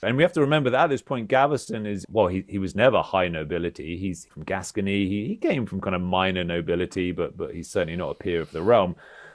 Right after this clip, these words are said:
And he is given the honor of placing the right spur onto Edward's foot, which again, you know, considering that we're, we're talking about an age of knighthood, you know, you literally get given your spurs when you become a knight.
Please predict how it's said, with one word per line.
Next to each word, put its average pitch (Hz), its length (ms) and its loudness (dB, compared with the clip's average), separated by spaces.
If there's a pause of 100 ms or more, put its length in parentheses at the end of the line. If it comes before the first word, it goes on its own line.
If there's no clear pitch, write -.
(220)
And 117 140 -2
he 175 220 6
is 196 160 6
given 147 240 4
the 139 100 2
honor 127 300 4
of 95 120 -2 (200)
placing 101 800 0 (340)
the 95 140 0
right 107 580 2
spur 87 680 0
onto 78 640 -10 (320)
Edward's 76 640 -8
foot, - 360 -8 (220)
which 104 180 -4
again, 120 400 6
you 98 120 2
know, 87 120 -4 (120)
considering 98 540 -2
that 78 160 -2
we're, 85 180 0
we're 80 160 -6
talking 87 260 -8
about 82 200 -2
an 80 80 -8
age 85 240 -2
of 85 100 -10
knighthood, 87 880 -4
you 82 100 -8
know, 78 60 -6
you 82 200 -6
literally 98 280 -2
get 87 240 -4
given 95 320 -2
your 87 160 -6
spurs 98 580 -4
when 87 180 -8
you 87 100 -6
become 87 320 -8
a 85 60 -10
knight. 95 340 -8